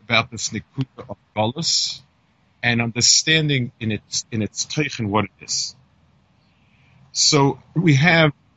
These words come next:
two places where the Torah itself told us about the Galus, where the Torah itself put down the Galus as a Metzias of Atma. The first place is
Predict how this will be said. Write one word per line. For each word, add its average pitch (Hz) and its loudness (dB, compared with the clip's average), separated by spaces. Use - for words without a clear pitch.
two 240 6
places - -2
where 120 6
the 117 2
Torah 151 4
itself 120 0
told 175 2
us - -6
about 104 -4
the 104 -8
Galus, 92 -4
where 127 2
the 139 6
Torah 175 -2
itself 139 0
put - -16
down 127 4
the 117 -2
Galus 117 -4
as 110 -2
a 113 -8
Metzias 107 0
of - -10
Atma. - -12
The 151 4
first - 2
place 143 -2
is - -4